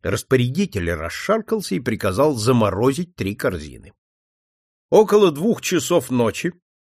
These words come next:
дверь кабинета растворилась, и в хор проскользнули две новых цыганки. Обе красавицы. Одной на вид было лет около двадцати, другая же казалась совсем ребенком.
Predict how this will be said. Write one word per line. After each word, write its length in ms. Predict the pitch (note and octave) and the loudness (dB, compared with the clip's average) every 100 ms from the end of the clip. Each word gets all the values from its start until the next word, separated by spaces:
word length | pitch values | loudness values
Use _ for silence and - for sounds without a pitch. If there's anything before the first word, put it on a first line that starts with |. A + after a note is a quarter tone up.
| _ _ _ _ _ _ | _ _ _ _ _ _
дверь 360 | D#2+ C3+ F#3+ | 0 4 4
кабинета 560 | - E3 D#3 F3 E3+ C#3 | 4 2 4 6 4 2
растворилась, 800 | C3 - B2 C#3 F#3+ B3 B3 F3+ | 0 -2 0 2 4 2 2 0
и 260 | - D3 C#3 | -2 2 2
в 100 | B2+ | 0
хор 380 | - F#3 G#3+ - | 2 4 4 0
проскользнули 880 | F#3 D#3+ - D3 A#2 A2 G3 A3 | 0 0 2 0 2 0 0 0
две 320 | G#3+ A#2 C3 A3 | -2 0 0 2
новых 460 | F3 G2+ G2 A#2+ | 2 2 0 -6
цыганки. 680 | - - - E2 - - - _ _ _ _ | -10 -10 -10 -14 -14 -20 -20 _ _ _ _
Обе 400 | - E3 G#3+ G#3+ | 4 6 6 2
красавицы. 1000 | G#3+ - A#2+ D#3 - - - - - - - _ _ _ _ _ _ | -8 -8 -8 -8 -10 -12 -12 -14 -12 -12 -16 _ _ _ _ _ _
Одной 380 | A#2+ A2 F3 A3 | -4 0 2 2
на 140 | C#3 | 2
вид 180 | F3+ C#3+ | 0 -2
было 260 | C#3+ D3+ | -2 0
лет 240 | D3 D3 C3+ | 0 0 -2
около 280 | C3 C3 B2+ | -4 -4 -2
двадцати, 600 | B2+ C3 - D#3 - D#4 | -2 -2 -4 -4 0 2
другая 380 | B2 A#2+ G#3+ | 2 0 0
же 120 | F#3 C3 | -2 -2
казалась 440 | B2+ C#3 F#3+ D#3+ | 0 0 -2 -4
совсем 540 | - - B2+ - F3+ | -4 -4 -2 0 0
ребенком. 720 | F3+ E3+ F2 C#2+ B1 - C#2 | 0 -4 -6 -6 -10 -14 -16